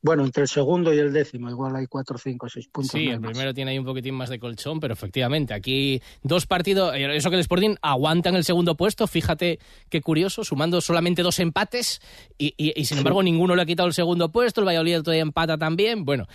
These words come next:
Speaker 2: es,
Speaker 1: Sí.
Speaker 2: efectivamente, queda mucho y va a estar todo muy, muy apretado.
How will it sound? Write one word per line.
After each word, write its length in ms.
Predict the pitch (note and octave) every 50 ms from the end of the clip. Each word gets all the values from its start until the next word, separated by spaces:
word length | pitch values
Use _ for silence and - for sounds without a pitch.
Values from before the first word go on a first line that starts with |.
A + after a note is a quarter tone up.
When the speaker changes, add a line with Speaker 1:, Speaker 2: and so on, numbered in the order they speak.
| - - -
Speaker 2:
es, 160 | - B2+ B2+
Speaker 1:
Sí. 60 | C#3 C#3
Speaker 2:
efectivamente, 600 | B2 - C3+ A#2+ E3+ D3+ C3+ B2+ A#2+ G#2 A#2+ -
queda 200 | - D3 D#3+ C#3+
mucho 300 | C#3 F#3+ G3+ - - C#3+
y 20 |
va 80 | B2 B2+
a 40 |
estar 240 | - - - A#2+ A#2
todo 220 | - B2+ A#2+ A2+ A2
muy, 480 | A2+ A#2 A2+ A2 G#2 F#2+ F#2+ F#2 F#2 F#2
muy 480 | G2+ G#2+ G#2 G2 F#2+ F#2+ F#2 F2+ F#2+ - - - - - - -
apretado. 500 | - A2+ G#2 G2+ G2 - - - -